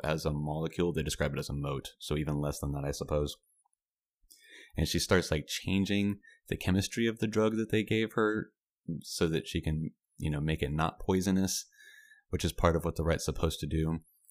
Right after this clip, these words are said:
But then the current Reverend Mother, who's on her way out of existence, enters her consciousness and then shares all of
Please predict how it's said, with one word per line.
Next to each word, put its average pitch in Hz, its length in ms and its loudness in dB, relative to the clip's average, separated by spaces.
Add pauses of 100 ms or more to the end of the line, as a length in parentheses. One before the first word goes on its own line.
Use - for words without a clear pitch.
(160)
But 85 200 0
then 95 380 4
the 82 320 2
current 104 400 0
Reverend 104 320 0
Mother, 104 340 0
who's 82 180 0
on 82 160 0
her 87 140 0
way 80 240 -2
out 78 340 0 (120)
of 95 220 -2
existence, 101 720 -2 (960)
enters 107 460 2
her 117 100 0
consciousness 113 840 -4 (480)
and 82 220 0
then 85 180 2
shares 92 760 4
all 90 320 4
of 90 140 0